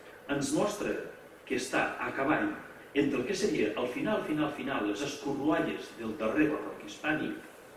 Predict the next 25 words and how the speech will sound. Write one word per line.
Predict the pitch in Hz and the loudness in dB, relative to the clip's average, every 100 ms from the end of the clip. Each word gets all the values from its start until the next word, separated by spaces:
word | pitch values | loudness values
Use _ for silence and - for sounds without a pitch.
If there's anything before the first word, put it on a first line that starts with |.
| - - - - - | -20 -20 -20 -20 -8
i | 151 214 - - - - - - - | 0 2 0 -4 -14 -18 -20 -12 -6
el | 123 | -4
corrent | - 127 160 156 - | 2 2 4 4 2
classicista | - - - - 156 - - - - - | -4 -4 -4 4 4 4 -2 -4 -4 -6
centreeuropeu | 107 101 - 131 117 120 120 120 170 - | -2 -2 -2 -2 0 6 6 6 4 2
que | 131 156 | 2 2
ja | |
s'havia | 151 139 131 123 | 4 2 0 -2
instaurat | - 110 107 - | -2 -2 -2 -4
a | - | -6
Catalunya. | 98 - - - - - - - - - - - - - - - - - - | -8 -10 -12 -14 -16 -18 -20 -20 -20 -20 -20 -20 -20 -20 -20 -20 -18 -18 -6
Dels | 131 131 - | 2 2 2
càntics | 214 226 - 110 - - - | 2 2 2 -8 -10 -14 -2
de | 104 | 0
Juncà | 110 104 - 156 - | 0 -2 2 2 2
conservats | - - - - - - - - - - - - - - - - | -2 -2 0 2 0 -2 -10 -14 -16 -18 -18 -18 -18 -18 -20 -16
a | - | -12
Santa | - - - | -8 -6 2
Tecla | 180 - - - | 2 4 0 2
en | 311 | 4
tenim | - 220 - - - - - | 4 4 0 -8 -14 -18 -2
"Y | 254 | 6
aquí | 175 240 220 | 6 6 4
voy | 185 | 6
alegres, | 156 107 104 - - - | 6 6 2 0 -6 -10